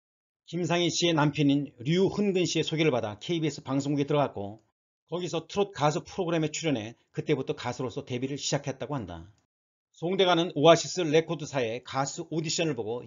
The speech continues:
예비 가수로서의 첫 발을 내딛었다. 그러나 너무 큰 벽이 앞에 있었으니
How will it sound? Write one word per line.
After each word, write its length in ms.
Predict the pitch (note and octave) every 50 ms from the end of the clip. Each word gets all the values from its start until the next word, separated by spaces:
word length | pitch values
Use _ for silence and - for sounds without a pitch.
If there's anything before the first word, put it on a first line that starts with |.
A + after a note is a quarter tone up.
| A#2+ - -
예비 260 | C#3+ C#3+ D3+ D#3+ D#3+
가수로서의 760 | D#3+ - A#2+ B2 - - C3+ B2+ - - G#2+ G2+ A2 C3+ C#3+ - - _ _
첫 220 | - - - - _
발을 360 | E3+ C#3+ C3 C3+ A#2+ D#3+ - _ _
내딛었다. 760 | _ A#2 C#3+ D3 E3 E3 D3+ D3 A#2+ A2+ - - G2 E2+ E2 - _ _ _ _ _ _ _ _ _ _ _ _ _ _ _
그러나 320 | - - D3+ E3 E3 D#3 C#3+
너무 320 | C3+ D3 E3 E3+ E3 E3+
큰 320 | - - - G#3+ A#3+ A#3
벽이 320 | G3+ G3+ D#3 B2 C3 C#3+ D3
앞에 280 | - B2+ B2 - D#3 F3
있었으니 640 | E3 - - F#3+ D3 - D#3 C3 G#2+ G2 A#2 -